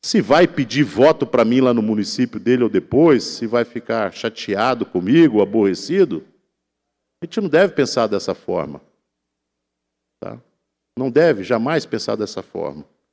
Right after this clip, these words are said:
Então eu corto na carne. Eu pedi a exclusão dos, dos envolvidos que são do meu partido. Mais tarde, após o trânsito julgado, se ele provar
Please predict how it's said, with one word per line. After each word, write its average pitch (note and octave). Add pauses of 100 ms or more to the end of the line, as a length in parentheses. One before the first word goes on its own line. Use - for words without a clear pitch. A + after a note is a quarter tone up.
(140)
Então F3+
eu G#3
corto A3+
na C#3+
carne. F2 (220)
Eu D3+
pedi F3
a -
exclusão C3+
dos, E3 (340)
dos D#3
envolvidos E3+
que -
são F#3+
do F#3
meu F3+
partido. D#3
Mais D3
tarde, F3+
após D3+
o C3
trânsito C3+
julgado, A#2 (320)
se D#3
ele F3+
provar B2